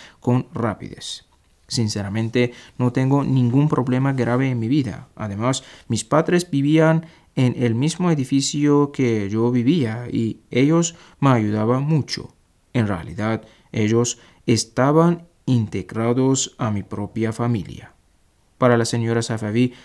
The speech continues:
la planificación es una de las mejores formas para que una mujer tenga éxito y señala: "Pese a que tengo esposo e hijo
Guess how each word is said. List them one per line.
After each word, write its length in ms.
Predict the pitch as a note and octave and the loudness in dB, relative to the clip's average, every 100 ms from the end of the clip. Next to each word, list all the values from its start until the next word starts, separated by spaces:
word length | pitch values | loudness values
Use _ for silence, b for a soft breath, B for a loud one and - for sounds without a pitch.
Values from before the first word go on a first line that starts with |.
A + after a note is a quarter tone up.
| B | B
la 140 | B2+ B2 | -2 0
planificación 880 | B2 A2+ A#2 A2+ A2 A2+ B2 B2+ B2+ | 0 -2 -4 -6 -4 0 0 0 0
es 220 | B2+ - | -2 -4
una 240 | C3+ C3+ | -2 -2
de 80 | B2+ | 0
las 200 | A2+ - | -4 -6
mejores 560 | G#2 G2+ A#2 D3 D3+ - | -8 -4 0 2 0 -2
formas 560 | - C3+ D3 D#3 D#3 | 0 0 2 2 0
para 320 | - B2 A2 | -2 -4 -2
que 120 | - E2 | -4 -6
una 240 | A2 B2 | -2 -2
mujer 420 | A#2 F#2 B2 D#3 B B B | -2 -2 0 -2 B B B
tenga 420 | A#2 A2+ A2+ B2 - | -2 -2 0 -2 0
éxito 580 | - D#3+ - E3+ F3+ F#3 | 0 0 0 0 2 2
y 120 | E3 | 0
señala: 760 | - B2+ G#2 G#2 B2 B2 C3 b b b b | -2 -2 -2 -2 0 0 -2 b b b b
"Pese 220 | F3 G#3 | 0 4
a 100 | G#3 | 2
que 120 | D3+ | 2
tengo 640 | D3+ D3+ D#3 D#3 D3+ - - _ | 0 2 6 6 6 0 -12 _
esposo 840 | - A2 - B2+ B2+ - B2+ B2 | -2 -2 -2 0 0 0 0 0
e 140 | - G#2+ | -2 -4
hijo 680 | - A#2+ A#2+ - A2 G#2+ | -4 -4 -6 -2 0 0